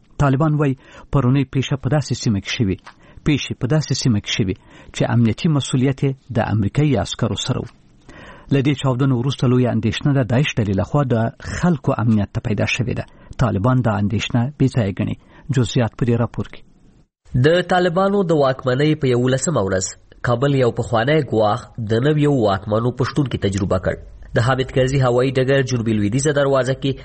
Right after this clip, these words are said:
Speaker 2: دوه غبرګې چاودنې وشوې. رویټرز خبري اژانس په دې چاودنو کې د وژل شویو شمیر پنځه اتیا تنه ښودلی، چې پکې دیارلس امریکایي عسکر، اته ویشت طالبان او پاتې ملکیان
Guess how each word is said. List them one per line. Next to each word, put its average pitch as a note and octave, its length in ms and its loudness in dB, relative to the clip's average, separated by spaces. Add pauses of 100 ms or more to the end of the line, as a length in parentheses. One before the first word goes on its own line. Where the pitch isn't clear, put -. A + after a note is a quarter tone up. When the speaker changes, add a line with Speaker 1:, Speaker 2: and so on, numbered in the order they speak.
(120)
Speaker 2:
دوه A#2 240 2
غبرګې G#2+ 400 0
چاودنې B2 400 0
وشوې. - 320 -4 (260)
رویټرز C3+ 460 0
خبري A#2+ 240 2 (100)
اژانس B2+ 380 0
په A2+ 100 -2
دې A2 140 0
چاودنو A#2 440 0
کې C3+ 140 0
د A#2 160 2
وژل G2+ 320 0
شویو G2 300 2 (100)
شمیر C#3+ 320 0
پنځه B2 260 0 (100)
اتیا G2 200 -2
تنه F2+ 180 -2
ښودلی، F2 440 -2 (300)
چې - 80 -6
پکې - 180 -2 (100)
دیارلس G#2+ 480 0
امریکایي F#2+ 420 0
عسکر، C3+ 420 -2 (240)
اته - 260 -2
ویشت - 280 -2
طالبان G#2+ 380 0 (260)
او F#2 100 2
پاتې F#2 360 -2
ملکیان A#2+ 320 0